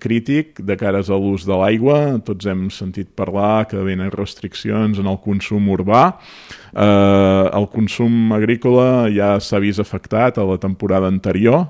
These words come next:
tot i que potser, mm, és menys, eh, no és tan, no és tan conegut. I,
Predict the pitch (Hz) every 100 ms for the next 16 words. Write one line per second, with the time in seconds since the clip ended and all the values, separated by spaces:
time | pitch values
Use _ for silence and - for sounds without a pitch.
0 | - 92 87 80 85 82 85 87 _ -
1 | 95 - 92 90 90 101 _ - 78 95
2 | 90 87 92 95 95 95 98 - - -
3 | - - - 92 87 90 104 - 113 110
4 | - 117 - - 113 104 113 104 107 156
5 | 180 - - - - - 127 143 147